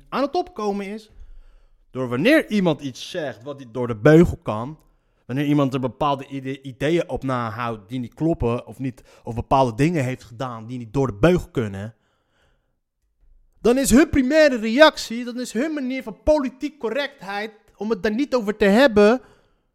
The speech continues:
om de andere kant weg te kijken, om niet op naar de, om,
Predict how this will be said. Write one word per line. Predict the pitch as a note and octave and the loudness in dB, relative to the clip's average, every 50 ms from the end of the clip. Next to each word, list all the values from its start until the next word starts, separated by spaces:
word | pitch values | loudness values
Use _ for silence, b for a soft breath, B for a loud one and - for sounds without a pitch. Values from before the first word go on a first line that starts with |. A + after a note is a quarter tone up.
| _ _ _ _ _ _ _ _ | _ _ _ _ _ _ _ _
om | - F#3+ | -12 -10
de | G3+ | -8
andere | - A#3 C4+ B3+ A#3+ A3 G#3+ - | -6 -6 -6 -6 -6 -8 -8 -4
kant | - D#4 D4+ D4+ D4+ | -4 -2 -2 -4 -6
weg | - B3 A#3 - | -8 -8 -8 -8
te | - - | -10 -14
kijken, | - - - A3 G3 F#3 F3 E3 - F3 F#3 G#3 F#3 | -10 -4 -2 0 0 0 0 -2 -4 -6 -6 -6 -6
om | G#3+ A3+ | -6 -6
niet | A3+ C4 B3 | -4 -4 -4
op | C#4+ A3+ | -2 0
naar | A#3 A3+ | 0 2
de, | G#3+ G#3+ G#3+ _ | 2 0 -2 _
om, | - - F#3 | -16 -16 -16